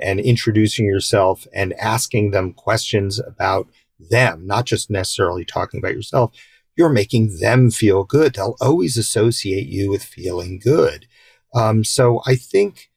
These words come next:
that's, that's it. It's, it's think about how you're making people feel. Be curious about them. Don't just assume that they wanna hear everything about you. Eventually, if you really wanna tell them something about you,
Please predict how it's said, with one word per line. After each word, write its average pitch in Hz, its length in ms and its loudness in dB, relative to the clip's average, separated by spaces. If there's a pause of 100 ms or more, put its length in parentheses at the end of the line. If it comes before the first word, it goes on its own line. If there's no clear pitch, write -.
(120)
that's, - 680 -2 (420)
that's 147 320 2
it. 147 300 2 (120)
It's, - 280 -6
it's - 580 0 (400)
think 165 180 -2
about 131 340 2
how 120 200 0
you're 117 180 2
making 101 400 0
people 101 380 -8
feel. - 640 -16 (360)
Be 143 140 0
curious 131 640 4
about 101 400 -4
them. 98 500 -4 (340)
Don't 117 220 2
just - 300 -2
assume 104 500 0
that 95 200 0 (320)
they 90 120 -2
wanna 95 180 0
hear 90 280 0
everything 90 480 -6
about 78 320 -8
you. 82 420 -8 (500)
Eventually, 101 840 0 (460)
if 113 160 -2
you 120 140 4
really 160 240 6
wanna 113 220 2
tell 120 240 2
them 104 160 -2
something 101 400 -4
about 87 280 -4
you, 113 520 2